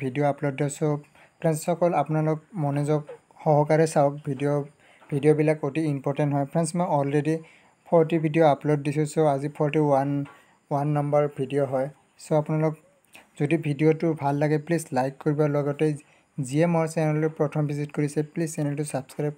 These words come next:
কৰি ল'ব আৰু ছাইডত থকা বেল আইকনটো অল বুলি প্ৰেছ কৰি দিব। তেন্তে বলক আজিৰ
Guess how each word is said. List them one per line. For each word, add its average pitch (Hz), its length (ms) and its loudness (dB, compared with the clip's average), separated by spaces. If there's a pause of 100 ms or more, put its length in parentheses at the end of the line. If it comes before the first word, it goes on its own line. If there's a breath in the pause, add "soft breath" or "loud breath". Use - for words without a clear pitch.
কৰি 151 160 0
ল'ব 147 120 -4 (520 soft breath)
আৰু 143 200 0
ছাইডত 165 340 0
থকা 170 160 2 (120)
বেল 143 180 0
আইকনটো 143 340 -2 (100)
অল 143 180 -2
বুলি 139 220 -8
প্ৰেছ 131 240 -4
কৰি 127 200 -6
দিব। 123 100 -6 (680 soft breath)
তেন্তে 156 380 0 (420)
বলক 147 280 0 (600 soft breath)
আজিৰ 147 180 -2